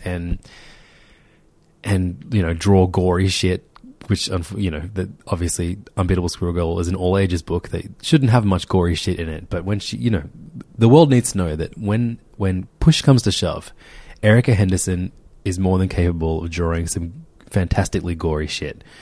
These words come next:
and, uh, comically so as well. Um, this is just an just so many great lines. Um, the best character of twenty nineteen by far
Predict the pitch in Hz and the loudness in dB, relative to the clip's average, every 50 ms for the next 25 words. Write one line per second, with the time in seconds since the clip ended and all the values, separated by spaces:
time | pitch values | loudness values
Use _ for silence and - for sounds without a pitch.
0 | - - - - - - - - 87 87 85 85 85 85 85 85 82 82 87 - | -20 -20 -20 -20 -20 -16 -8 -6 -4 -2 -2 0 0 2 2 2 2 0 -2 -6
1 | - - - 120 117 113 - - 90 80 - - 80 78 78 - 85 85 85 87 | -8 0 4 6 6 6 6 4 0 -2 -2 -4 -4 -6 -4 -4 -2 -2 0 0
2 | 87 82 78 76 - - - - 82 80 80 87 87 90 98 92 107 104 - - | 0 2 0 0 -4 -6 -8 -8 -6 -6 -4 -4 -4 -2 0 2 0 0 2 0
3 | 90 85 90 - - - - - - - - - - _ _ _ _ _ - - | -2 -2 -4 -8 -14 -18 -20 -20 -20 -20 -20 -20 -20 _ _ _ _ _ -20 -20
4 | _ _ _ _ _ _ - 120 120 - - _ - - - - - _ _ - | _ _ _ _ _ _ -6 -4 -4 -4 -6 _ -20 -20 -20 -20 -20 _ _ -6
5 | - - 135 131 127 131 123 117 104 113 110 107 95 101 98 95 92 95 92 92 | 0 4 6 6 8 8 6 6 6 4 4 4 2 0 0 0 2 2 0 0
6 | 92 90 - - - 95 - 95 92 90 90 90 92 101 104 98 - 101 90 - | -2 -2 -4 -8 -10 -8 -4 -4 -2 -2 -2 -4 -6 -10 -6 -2 -2 0 2 2
7 | 110 110 - - - 120 107 101 104 101 - 110 104 98 95 - - 90 - - | 2 2 2 2 2 4 4 4 4 2 2 0 0 0 0 -2 -6 -10 -10 -6
8 | - 104 98 95 95 95 92 90 90 90 90 - - 92 90 87 87 85 - 98 | -2 -2 0 0 2 2 2 2 2 0 0 0 0 0 0 -2 -2 0 0 0
9 | 98 92 - - 95 90 87 87 87 - | 0 0 0 0 2 2 2 2 0 -2